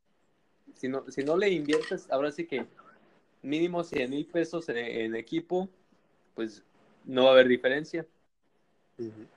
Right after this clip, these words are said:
Speaker 1: Ahora, en cuanto a, al trabajo de la salud, la aliment-, la alimentación ahora sí que, que está como más apoyada en los mer-, supermercados. Te ofrecen más facilidad de obtener alimentos más saludables. Sí, caros, pero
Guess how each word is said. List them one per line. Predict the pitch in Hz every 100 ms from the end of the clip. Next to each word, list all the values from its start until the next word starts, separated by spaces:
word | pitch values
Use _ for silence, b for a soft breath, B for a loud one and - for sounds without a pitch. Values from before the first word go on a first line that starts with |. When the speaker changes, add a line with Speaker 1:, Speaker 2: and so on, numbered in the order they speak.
| _ -
Speaker 1:
Ahora, | 127 143 151
en | 139
cuanto | 135 127 131
a, | 127
al | 131 123
trabajo | 135 131 143 147 196
de | 185
la | 139 113
salud, | 117 120 143 214 - - 113 113 - - - - - - - - - - -
la | 123
aliment-, | 120 123 120 120 - 131
la | 127
alimentación | 127 127 123 120 120 - 139 160
ahora | 147 139
sí | 156
que, | - 117 117
que | 113
está | - 117
como | 139 123
más | 110 117 117
apoyada | 123 107 117 120 123 120
en | 113 110 _ _ _ _ _ _ -
los | 127 120
mer-, | 123 123 117
supermercados. | - - 120 117 113 - 131 151 202 226 - _ _ _ _ _ _ _ _
Te | 123 117
ofrecen | 113 135 151 135 117 _ -
más | 127 127 -
facilidad | 135 - 123 117 117 131
de | 127
obtener | 117 - 117 120 127 _ -
alimentos | 120 117 123 135 131
más | 123
saludables. | 127 113 123 139 -
Sí, | 247
caros, | 240 185 196 214
pero | - 127 117